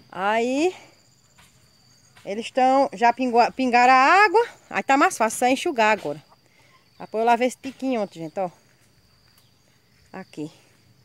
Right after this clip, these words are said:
Os terreiros já tá bom de passar veneno de novo, pessoal, olha. Será que cria mato, gente? Por causa da chuva? Ó. Cria bastante, né?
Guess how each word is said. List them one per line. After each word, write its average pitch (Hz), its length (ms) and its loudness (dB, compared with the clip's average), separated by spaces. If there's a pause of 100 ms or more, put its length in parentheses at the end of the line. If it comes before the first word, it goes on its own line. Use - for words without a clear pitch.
(1900)
Os - 60 -20
terreiros 233 280 2
já 262 100 4
tá 277 140 2
bom 254 140 0
de 240 60 -6
passar 269 300 2
veneno 277 360 2
de 302 100 0
novo, 262 220 2
pessoal, 196 380 -4
olha. 208 260 2 (840)
Será 226 220 0
que - 100 -12
cria 269 240 0
mato, 302 320 2
gente? 294 320 0 (160)
Por 214 100 -16
causa 240 220 0
da 240 160 2
chuva? 302 380 -2 (420)
Ó. 220 240 -2 (1040)
Cria 233 180 -8
bastante, 262 520 -2
né? 320 120 2